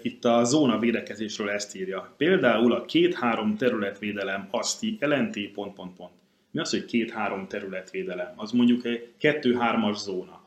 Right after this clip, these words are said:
vagy akkor egy kettő-hármas területvédelem. Ilyen, hogy két-három területvédelem, ilyen nincsen. Tehát az a baj, hogy itt, eh, szakmailag is gondok vannak a könyvvel, nem csak a angolból való vicces tükörfordításokkal.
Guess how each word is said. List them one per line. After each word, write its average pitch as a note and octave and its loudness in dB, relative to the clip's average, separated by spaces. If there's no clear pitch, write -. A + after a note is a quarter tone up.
vagy G2+ -2
akkor G#2 -2
egy G#2 -2
kettő-hármas G#2+ -2
területvédelem. F2+ -8
Ilyen, C3 -2
hogy - -6
két-három A2 -2
területvédelem, C3+ -2
ilyen C3+ -2
nincsen. F2+ -6
Tehát - -8
az E3 4
a D3 6
baj, C#3 8
hogy B2+ 4
itt, C3 0
eh, C3 6
szakmailag A2 2
is G#2+ -4
gondok G#2 -6
vannak G#2 -8
a G#2 -14
könyvvel, A2 0
nem A2 -2
csak - -10
a G2+ -6
angolból A#2+ 4
való A#2 4
vicces A#2 -2
tükörfordításokkal. A#2 -2